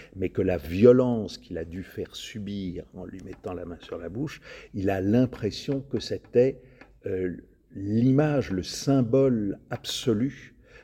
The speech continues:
de ce qu'avaient vécu six millions, euh, de, de, de, de mo-, de morts et, euh, dans les conditions que l'on sait. Et je me suis dit, voilà, le, le...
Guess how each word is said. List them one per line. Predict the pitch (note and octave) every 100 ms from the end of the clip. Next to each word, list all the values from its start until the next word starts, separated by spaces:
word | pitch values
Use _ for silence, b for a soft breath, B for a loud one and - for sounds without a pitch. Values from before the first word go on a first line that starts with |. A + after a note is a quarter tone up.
| b
de | D#2 F#2
ce | -
qu'avaient | G#2 F2+ A2 B2+ - -
vécu | D#2+ D#2+ F2+ F#2 - A#2+ A#2+ - -
six | - - - A2
millions, | F#2+ F2 F#2 G2 - - - G2
euh, | F#2 F2 - - - - - b b b -
de, | - - F#2+ F2 E2+
de, | E2 E2 E2 E2+ D#2+
de, | F#2 F2
de | E2 - F2
mo-, | F2
de | F#2+ F2
morts | F2+ G#2 G#2+ G#2 B B -
et, | - - -
euh, | A2+ - - - - -
dans | G2+
les | F2
conditions | E2+ F#2 E2 - G#2+
que | -
l'on | F2+
sait. | D#2 - - B B B -
Et | A2 G#2 -
je | - G#2
me | G#2+
suis | - B2
dit, | C3+
voilà, | B2+ B2 G#2 -
le, | - G2+ G#2 -
le... | G#2 G#2+ G#2 G2+ F#2+ F#2 F#2 G2